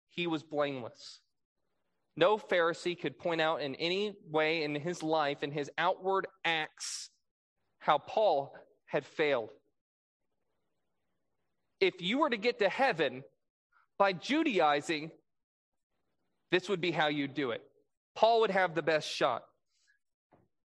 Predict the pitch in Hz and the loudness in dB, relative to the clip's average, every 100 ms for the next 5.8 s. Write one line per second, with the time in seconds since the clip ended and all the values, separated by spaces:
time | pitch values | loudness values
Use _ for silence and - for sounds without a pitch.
0 | - 185 - - 247 233 - 220 190 190 | 2 2 2 0 4 4 2 0 2 0
1 | 196 175 - 185 175 175 190 214 233 277 | 0 0 2 2 2 2 4 4 4 0
2 | 196 214 208 208 208 185 190 196 190 190 | 0 0 2 0 0 2 4 4 2 2
3 | 185 185 185 - - - 175 175 - 220 | 2 4 2 -4 -14 2 2 2 0 2
4 | 226 247 233 226 - - 165 151 147 147 | 4 4 2 2 -16 -2 0 0 -2 -2
5 | 165 190 175 143 - - - - | 2 4 4 2 -2 -14 -14 -18